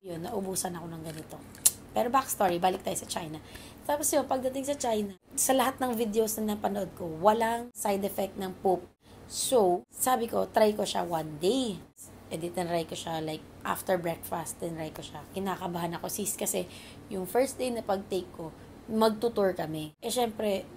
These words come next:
wala ka C R nun. Kung ka-, sakaling mapoop man ako, <laughs> patay tayo, sis. Tapos, yun. First day na first day, eto na siya. Ikikwento ko na yung side effects niya sa akin. Hindi naman siya side effects. Siguro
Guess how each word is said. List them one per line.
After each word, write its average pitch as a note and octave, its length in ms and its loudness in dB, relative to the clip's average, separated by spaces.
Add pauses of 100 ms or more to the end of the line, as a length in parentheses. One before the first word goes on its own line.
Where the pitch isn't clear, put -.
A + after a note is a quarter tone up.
wala G#3+ 160 6
ka G#3+ 160 0
C G#3 240 0
R F3 160 0
nun. F3 360 -4 (320)
Kung G#3 160 -2
ka-, G3+ 320 -6
sakaling G#3+ 480 2
mapoop G#3 480 2
man F#3 160 2
ako, F#3+ 320 0 (220)
<laughs> - 340 -6
patay G#3 320 8
tayo, G3 240 4
sis. G3 320 2 (640)
Tapos, - 400 -2
yun. F#3+ 240 4 (880)
First C4+ 320 0
day G3+ 240 6
na F#3+ 80 -2
first F#3 400 -4
day, D#3 320 -8
eto G3 300 0
na G#3 100 0
siya. E3 320 -2 (480)
Ikikwento A#3 540 -2
ko G#3 100 -2
na G3+ 80 -4
yung G3+ 160 -4
side G3+ 400 4
effects - 480 -8
niya F3 140 -4
sa F3 180 -4
akin. D#3+ 380 -8 (260)
Hindi D#4 160 -4
naman G4+ 160 2
siya - 160 -4
side G3+ 400 2
effects. - 320 -8
Siguro B3+ 320 2